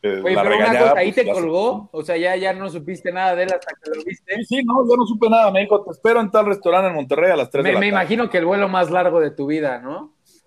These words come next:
Speaker 1: Yo no tenía ni idea que iba, cabrón. Total, llego a, a Monterrey, y llego al restaurante,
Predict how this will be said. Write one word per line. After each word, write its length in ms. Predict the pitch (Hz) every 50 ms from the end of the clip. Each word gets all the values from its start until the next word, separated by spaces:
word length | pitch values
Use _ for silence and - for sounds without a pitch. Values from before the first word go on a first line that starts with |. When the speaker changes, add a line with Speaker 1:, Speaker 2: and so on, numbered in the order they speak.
| 508 _ _ _ _ _ _ _ _ _ _ _ 98 101 113 _ _ _ _ -
Speaker 1:
Yo 80 | 139 143
no 80 | 156 151 -
tenía 240 | - 120 123 131 127
ni 100 | 127 120
idea 240 | 113 117 117 104 -
que 100 | - 98
iba, 200 | 92 90 - - _
cabrón. 200 | _ _ _ _ _ _ _ _ _ _ _ _ _ _ _ _ _ _ _ _ _ _ _ _ _ _ _ _ - - _ _ - - _ _ _ -
Total, 360 | 117 120 - 190 196 214 208
llego 340 | 175 185 190 180 190 185 160
a, 180 | 147 127 113 107
a 140 | - 104 107
Monterrey, 760 | 113 117 113 113 110 - 127 127 139 147 151 165 - - _ _ _ _ _ _ _ _ _ _ _
y 200 | 104 - 98 92 85
llego 200 | 92 95 107 113
al 80 | 107 92
restaurante, 580 | 87 87 _ - 95 98 104 107 117 135 -